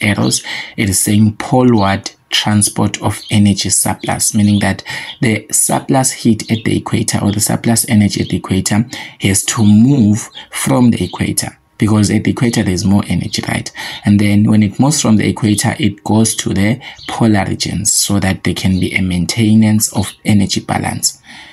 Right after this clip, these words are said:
because people cannot stay in such an area. So how do they receive heat? Through winds and ocean currents. Winds, remember, it is just the movement of air. So as air moves, it can transport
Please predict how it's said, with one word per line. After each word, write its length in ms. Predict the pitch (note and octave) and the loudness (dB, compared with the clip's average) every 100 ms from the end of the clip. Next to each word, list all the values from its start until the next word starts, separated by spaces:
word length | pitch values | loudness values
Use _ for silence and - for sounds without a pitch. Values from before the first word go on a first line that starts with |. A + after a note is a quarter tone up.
| - | -6
because 520 | F2 - A2 G#2 G2+ - - | -4 0 2 2 0 -8 -14
people 320 | - A#2 B2+ B2 | -2 0 2 0
cannot 360 | A#2+ G2 F#2+ | 2 0 0
stay 300 | - - G2 | -2 -2 -2
in 200 | F#2 G2 | 0 -2
such 260 | E2+ - - | -2 -4 -4
an 160 | G2 - | -4 -2
area. 340 | F#2 - - - - - | -4 -4 -8 -10 -18 -8
So 180 | - F#2 | -4 -2
how 220 | G2 A#2 | 0 0
do 140 | A#2 F2+ | 0 2
they 200 | G2 F#2+ | 2 2
receive 380 | F2 - F2 | 0 -2 -4
heat? 380 | - E2+ - - - - _ | -4 -10 -6 -8 -8 -20 _
Through 160 | - A2 | 0 2
winds 460 | F#2+ G#2+ A#2+ A#2+ - | 4 4 4 2 -2
and 320 | G#2 G2+ G#2+ - _ | 0 0 0 -10 _
ocean 360 | G#2+ - - - | -4 -2 -4 -4
currents. 540 | - - - - - - - - - | -6 -8 -8 -8 -8 -12 -20 -10 2
Winds, 340 | A#2 B2+ A2 | 4 4 4
remember, 320 | F#2+ G2+ G2 | 4 4 4
it 140 | E2+ F2+ | 0 -2
is 140 | F2 | -2
just 260 | F2 F2+ - | -2 -2 -2
the 60 | |
movement 420 | F2+ F2 E2+ E2 | -4 -2 -2 -4
of 160 | D2 - - | -4 -8 -6
air. 260 | F#2 F#2+ - - - | -6 -8 -16 -20 -6
So 280 | - F#2 F2 | -2 -2 0
as 280 | G2 F#2+ - | -2 -2 0
air 180 | A#2 A2 | 2 4
moves, 340 | A2 G#2+ - | 4 4 0
it 140 | A2+ - | -6 -4
can 200 | G2+ F2 | -4 -2
transport 640 | - F2 - - - - | -2 -2 -2 -4 -6 -8